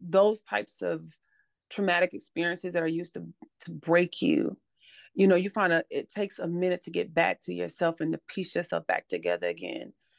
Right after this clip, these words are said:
And though you'll never be the same, 'cause I'm, I'm, I'm, I'm not the same. The, the childhood that I would have had, if it was a great childhood, I'm pretty sure I would have been a completely different person.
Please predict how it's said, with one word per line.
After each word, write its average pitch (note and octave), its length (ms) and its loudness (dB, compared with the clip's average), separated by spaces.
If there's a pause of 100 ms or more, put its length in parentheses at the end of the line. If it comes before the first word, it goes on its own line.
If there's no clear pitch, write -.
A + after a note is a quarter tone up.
(240)
And G3 160 6
though G#3 120 6
you'll G#3+ 200 0
never G3+ 240 -2
be G3+ 100 -8
the G3+ 140 -10
same, D#3+ 520 -6 (220)
'cause E3 140 6
I'm, F3+ 240 4
I'm, F3 400 -4
I'm, F3 260 -8
I'm F3 180 -6
not D#3+ 200 -8
the D#3+ 80 -14
same. E3 560 -6
The, E3 160 6
the E3+ 160 4
childhood G#3 540 0
that F3+ 100 0
I E3+ 60 0
would E3+ 120 -6
have F3+ 220 -10
had, E3+ 320 -4 (420)
if E3 100 -12
it E3+ 120 -2
was E3+ 160 -6
a E3 40 -4
great E3+ 300 0
childhood, E3+ 640 0
I'm E3 140 -2
pretty F3 160 -4
sure E3 200 -2
I D#3 60 6
would D#3 160 0
have D#3+ 140 -4
been D#3+ 160 0
a D#3 60 -8
completely F3+ 400 -12
different E3 280 -12
person. - 480 -4